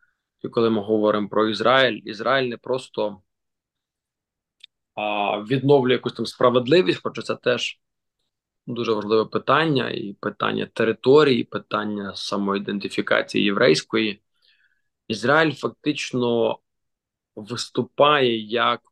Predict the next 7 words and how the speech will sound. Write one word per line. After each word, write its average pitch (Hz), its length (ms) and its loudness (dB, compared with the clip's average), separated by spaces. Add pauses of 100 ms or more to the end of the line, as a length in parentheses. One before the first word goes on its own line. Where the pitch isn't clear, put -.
певний 131 380 -4
інструмент 123 560 -4
Божий. 131 460 -2 (1040)
Да, 123 220 -2
цей 120 240 -4
інструмент 123 640 -2
інколи 110 760 0